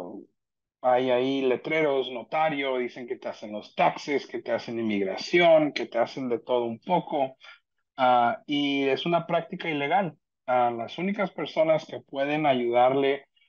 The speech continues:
a uno en su asunto migratorio son los abogados de inmigración y los representantes acreditados. Entonces es muy fácil checar que la persona que, con la que está hablando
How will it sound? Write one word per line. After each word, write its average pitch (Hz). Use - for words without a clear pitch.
a 120
uno 139
en 117
su 123
asunto 151
migratorio 131
son 127
los 120
abogados 127
de 185
inmigración 156
y 311
los 131
representantes 127
acreditados. -
Entonces 127
es 135
muy 180
fácil 190
checar 160
que 147
la 117
persona 156
que, 127
con 127
la 123
que 131
está 143
hablando 170